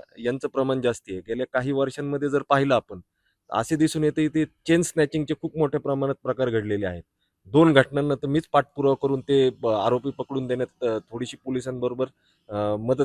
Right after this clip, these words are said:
करण्याचा प्रयत्न केला. त्यांना सुरक्षितते ही सगळ्यात मोठी समस्या आहे. अ, त्या, त्या दृष्टीने आपण प्रयत्न करावेत किंवा करावे लागतील असे मला वाटते.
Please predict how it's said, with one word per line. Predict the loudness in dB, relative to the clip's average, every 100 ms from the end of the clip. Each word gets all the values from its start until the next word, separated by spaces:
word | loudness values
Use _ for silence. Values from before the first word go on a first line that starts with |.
| 0
करण्याचा | 0 0 -4
प्रयत्न | 0 2 2 -2
केला. | -2 -6 -8 _ _ _ _ _
त्यांना | 0 4 4 2
सुरक्षितते | 2 4 4 2 0 0 4 6 4
ही | 0 -4 -4
सगळ्यात | -2 0 0 0
मोठी | 0 0 -2
समस्या | 0 -2 0 -2
आहे. | -2 -8 -16 _ _ _ _
अ, | -2 2 4 2
त्या, | 4 6 8 6 4 0 2
त्या | 2
दृष्टीने | 2 -4 -2 0
आपण | 2 0 -2
प्रयत्न | 2 2 2 0 2 0 0
करावेत | 4 6 4 0 -14 -20 _ _
किंवा | 0 4
करावे | 8 10 10
लागतील | 8 4 -6 -14 -12 -8
असे | -4 0
मला | 2 4
वाटते. | 2 0